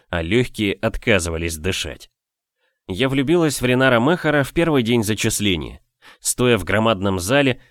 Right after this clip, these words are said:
мы, первоклассники высшей школы защиты, большими глазами таращились друг на друга и на стены огромного зала, украшенные портретами наших лидеров, героев Великой войны.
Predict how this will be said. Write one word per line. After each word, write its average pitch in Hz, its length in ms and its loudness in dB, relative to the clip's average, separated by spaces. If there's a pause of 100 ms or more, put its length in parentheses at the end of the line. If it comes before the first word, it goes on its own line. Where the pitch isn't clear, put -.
(140)
мы, 139 180 4
первоклассники 120 800 2
высшей 110 360 0
школы 117 420 2
защиты, 101 540 -2 (140)
большими 107 500 2
глазами 117 520 2
таращились 135 580 0
друг 113 220 -2
на 110 140 2
друга 147 280 0
и 123 100 6
на 107 160 2
стены 160 420 0
огромного 156 460 2
зала, 110 460 2 (120)
украшенные 104 680 0
портретами 120 720 0
наших 104 400 -2
лидеров, 85 600 -2
героев 95 500 0
Великой 90 420 -2
войны. 87 460 -2